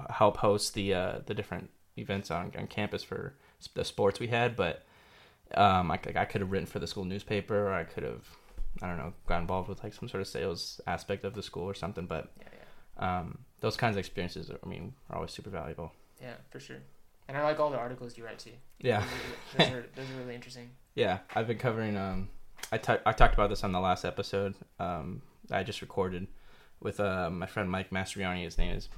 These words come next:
Speaker 1: and we, he's been doing sports writing as well for a blog. He's been writing about the Yankees, but I've been covering the, the Angels, the Diamondbacks, and the Clippers.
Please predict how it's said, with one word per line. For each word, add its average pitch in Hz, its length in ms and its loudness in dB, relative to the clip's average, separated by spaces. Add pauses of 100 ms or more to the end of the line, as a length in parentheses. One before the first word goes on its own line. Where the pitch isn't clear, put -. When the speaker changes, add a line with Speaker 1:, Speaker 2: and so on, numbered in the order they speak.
(160)
Speaker 1:
and 92 480 0
we, 82 200 -10
he's 110 260 -4
been 98 180 2
doing 98 260 -2 (340)
sports - 280 -4
writing 98 160 0
as - 80 -6
well 95 160 0
for 90 180 -2
a 85 40 0
blog. 92 380 0
He's 101 120 -8
been 101 140 0
writing 92 160 0
about 90 100 -2
the 95 80 -8
Yankees, 95 520 -6 (600)
but - 260 -4
I've 95 140 -2
been 95 120 -2
covering 95 380 -2
the, 92 320 0
the - 60 -4
Angels, 123 760 4 (300)
the 98 260 -2
Diamondbacks, 104 720 4
and 98 380 -2
the 90 80 -6
Clippers. 87 480 -4